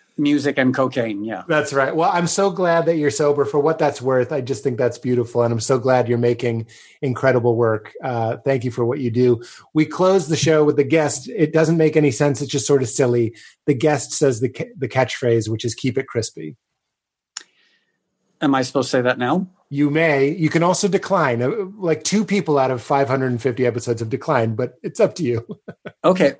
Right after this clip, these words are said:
Speaker 1: So I will, of course, say, "Keep it crispy," but I also wanna know who those people were and why they declined.
Speaker 2: <laughs> One of them was Chelsea Peretti. I don't know if you know Chelsea.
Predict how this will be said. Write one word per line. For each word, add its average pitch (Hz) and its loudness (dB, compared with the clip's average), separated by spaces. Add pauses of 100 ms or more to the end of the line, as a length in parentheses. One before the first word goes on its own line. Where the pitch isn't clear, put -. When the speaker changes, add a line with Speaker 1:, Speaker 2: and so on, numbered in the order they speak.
Speaker 1:
So - 2
I 151 4
will, 180 4
of 160 0
course, 180 0
say, 139 -2 (140)
"Keep 156 -2
it 180 -8
crispy," 143 -2 (280)
but 151 2
I 143 2
also 165 0
wanna 160 2
know 147 2
who 160 -4
those 156 0
people 156 -2
were 131 0
and 147 -2
why 127 2
they 123 -4
declined. 101 -8 (880)
Speaker 2:
<laughs> - - (1080)
One 196 0
of 269 0
them 214 2
was 190 -2
Chelsea 170 0
Peretti. 151 0
I 135 0
don't 143 0
know 143 2
if 127 -2
you 131 -4
know 131 0
Chelsea. 117 -2